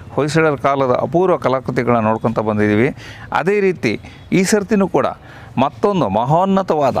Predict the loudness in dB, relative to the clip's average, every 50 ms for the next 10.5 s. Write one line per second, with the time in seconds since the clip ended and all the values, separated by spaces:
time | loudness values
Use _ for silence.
0 | -4 -4 -8 -16 -20 -20 -20 -20 -4 -2 0 0 0 -2 -2 -2 -2 0 0 0
1 | -2 0 0 0 0 0 0 -2 0 0 -2 0 0 -2 -4 -4 -10 -6 -2 0
2 | 0 0 0 -2 -4 -12 -18 -18 -20 -6 -4 -2 0 0 0 -2 -2 0 0 0
3 | 0 0 -2 0 0 0 2 2 0 0 0 2 2 2 4 4 2 2 2 2
4 | 2 0 0 -2 -4 -4 -2 -2 -2 -2 -2 -2 -2 -2 -2 -6 -16 -20 -8 -4
5 | -4 -4 -4 -2 -2 0 2 2 2 2 2 2 2 0 0 0 0 0 0 0
6 | 0 2 2 2 2 2 2 0 2 2 2 2 2 0 0 0 0 0 0 0
7 | -2 -2 0 0 0 0 0 0 0 -2 -2 -6 -4 -4 -2 0 2 2 2 2
8 | 0 -2 -2 -2 -2 -2 -2 -2 -2 -2 0 2 0 0 -2 -4 -12 -16 -10 -2
9 | 0 0 0 2 2 2 2 2 2 2 2 2 2 0 0 0 -2 -4 -2 0
10 | -2 -2 0 -2 0 0 0 0 -2